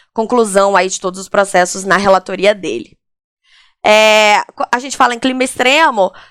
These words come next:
aqui em São Paulo estamos no meio de mais uma onda de calor. É, inclusive, estamos com saudade do frio. É a temperatura mais alta que tem puxado o consumo de energia elétrica em todo o Brasil.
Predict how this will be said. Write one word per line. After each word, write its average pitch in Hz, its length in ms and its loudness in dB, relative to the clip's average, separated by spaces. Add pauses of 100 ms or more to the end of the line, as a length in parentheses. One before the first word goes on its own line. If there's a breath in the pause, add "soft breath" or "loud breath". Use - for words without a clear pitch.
aqui 226 220 -4
em 214 40 -6
São 220 160 2
Paulo 214 220 0
estamos 214 320 -10
no 226 100 -2
meio 208 300 0
de 202 100 -10
mais 247 380 -2
uma 214 220 4
onda 208 320 0
de 196 100 -10
calor. 214 680 0 (540)
É, 202 1160 4
inclusive, 202 640 -2
estamos 202 340 -2
com 233 140 -2
saudade 214 500 2
do 202 80 -10
frio. 254 560 0 (460 loud breath)
É 196 140 4
a 247 100 2
temperatura 214 960 0
mais 208 300 -2
alta 226 280 2
que - 100 -14
tem 330 380 -2
puxado 233 600 -2
o - 20 -8
consumo 240 480 -4
de 226 80 -2
energia 208 480 2
elétrica 208 520 2
em 254 60 -6
todo 233 400 2
o 247 40 -4
Brasil. 220 600 -2